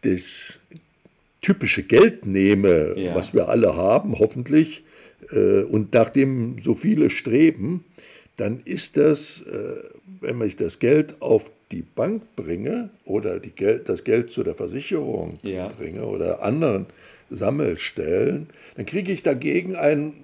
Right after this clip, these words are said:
Speaker 1: sozusagen eine Quittung.
Speaker 2: Richtig.
Speaker 1: Ein, eine Urkunde oder so ein Papier auf jeden Fall.
Speaker 2: Ja.
Speaker 1: Und ge-, bei genauerem Hinsehen stelle ich fest, es handelt sich um einen Darlehensvertrag.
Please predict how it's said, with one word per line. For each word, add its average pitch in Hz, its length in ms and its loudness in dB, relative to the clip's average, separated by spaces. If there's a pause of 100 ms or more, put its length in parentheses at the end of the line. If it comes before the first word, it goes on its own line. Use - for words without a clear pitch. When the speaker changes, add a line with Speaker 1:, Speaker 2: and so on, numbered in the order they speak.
(140)
Speaker 1:
sozusagen 156 560 -2
eine 143 120 -4
Quittung. 226 440 0 (720)
Speaker 2:
Richtig. 127 260 -8 (300)
Speaker 1:
Ein, 98 460 2
eine 92 260 2
Urkunde 151 680 6
oder 98 540 0
so 113 80 -4
ein 101 80 -6
Papier 165 640 8
auf 95 220 2
jeden - 320 -4
Fall. 160 280 -2 (180)
Speaker 2:
Ja. 117 160 -2
Speaker 1:
Und 143 160 0
ge-, 143 180 6 (140)
bei 139 360 6 (360)
genauerem 156 520 8
Hinsehen 175 580 4
stelle 170 280 4
ich - 120 0
fest, 165 280 0 (300)
es - 220 -10
handelt 165 320 0
sich - 240 -4
um 143 120 -4
einen 110 380 -4
Darlehensvertrag. 143 1120 -2